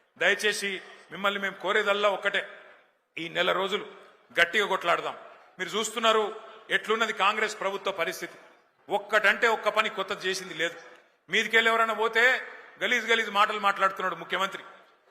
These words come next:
ఎవరిని చూడలే మనం ఇటువంటి ముఖ్యమంత్రిని. మీ అందరు ఇక్కడ ఉన్నోళ్ళు చాలా మంది హైదరాబాద్లో మీకు తెలుసు, ఎన్టీ రామారావు గారిని చూసినాం, చంద్రబాబు నాయుడు గారిని చూసినాం ముఖ్యమంత్రిగా,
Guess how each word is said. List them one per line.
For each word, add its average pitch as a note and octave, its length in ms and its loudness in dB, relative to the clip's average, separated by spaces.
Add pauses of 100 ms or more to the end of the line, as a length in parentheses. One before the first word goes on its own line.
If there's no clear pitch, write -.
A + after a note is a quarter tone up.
ఎవరిని A#3 380 4
చూడలే A#3+ 260 2
మనం A#3 220 2
ఇటువంటి A3 240 0
ముఖ్యమంత్రిని. G#3 500 -2 (540)
మీ F#3+ 80 -2
అందరు A#3+ 300 4
ఇక్కడ A#3 180 0
ఉన్నోళ్ళు A#3 320 0
చాలా A3+ 180 6
మంది A#3 200 2
హైదరాబాద్లో A#3 680 4 (360)
మీకు G#3 180 -2
తెలుసు, G3+ 340 0 (1160)
ఎన్టీ G3+ 220 2
రామారావు A#3+ 400 8
గారిని A3+ 260 4
చూసినాం, A3 300 0 (920)
చంద్రబాబు A#3+ 400 6
నాయుడు A#3+ 220 6
గారిని A#3 300 4
చూసినాం A3+ 300 0
ముఖ్యమంత్రిగా, G#3+ 640 -2